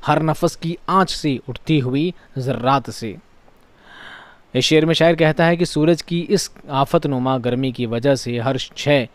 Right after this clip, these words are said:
गरज उठी थी, हर शख्स को यूं महसूस हो रहा था कि जैसे वो सुलग रहा है और सुलग रहा हो और उसमें से आँच सी उठ रही हो, उसमें तपिश निकल रही हो।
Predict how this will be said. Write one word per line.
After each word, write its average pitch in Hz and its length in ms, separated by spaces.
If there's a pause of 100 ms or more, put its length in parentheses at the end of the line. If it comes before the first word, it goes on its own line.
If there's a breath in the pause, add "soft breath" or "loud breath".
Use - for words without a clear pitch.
(500 soft breath)
गरज 143 340
उठी 127 240
थी, 131 300 (260)
हर 147 240 (160)
शख्स - 480
को 139 260
यूं 123 240
महसूस 139 380
हो 123 60
रहा 117 160
था 120 220
कि 135 140
जैसे 131 460 (260 soft breath)
वो 143 140
सुलग 160 300
रहा 127 280
है 131 240 (280 soft breath)
और 127 400 (540)
सुलग 151 240
रहा 143 180
हो 156 240 (240 soft breath)
और 123 220
उसमें 151 380
से 156 200 (120)
आँच 165 240
सी 185 240
उठ 180 220
रही 131 180
हो, 107 200 (460)
उसमें 151 320
तपिश 190 460
निकल 131 280
रही 110 200
हो। 107 120